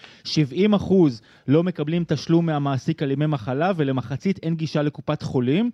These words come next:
והשורה התחתונה של כל הדברים האלה, אחוז התמותה היחסית אצל עובדים תאילנדים בחקלאות בישראל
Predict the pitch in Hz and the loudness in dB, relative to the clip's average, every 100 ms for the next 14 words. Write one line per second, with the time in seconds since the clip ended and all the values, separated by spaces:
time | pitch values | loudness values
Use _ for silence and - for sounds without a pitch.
0 | - - _ 123 127 135 151 190 190 185 | -8 -20 _ -4 -2 -2 -2 -2 -2 0
1 | 180 175 156 180 156 135 131 151 160 165 | 0 0 0 0 0 -2 0 0 2 2
2 | 190 233 - - _ - 104 208 214 202 | 0 -4 -8 -20 _ -10 0 2 2 -2
3 | 165 143 180 170 170 143 165 143 - 156 | -4 -2 0 2 0 0 -4 -4 0 0
4 | 131 - 127 113 156 170 160 135 143 156 | 0 -2 -2 0 0 0 -2 -2 0 0
5 | 147 135 120 123 139 147 143 127 - 127 | -2 -2 -6 -2 0 0 -2 -4 -6 -6
6 | 139 196 | -2 -4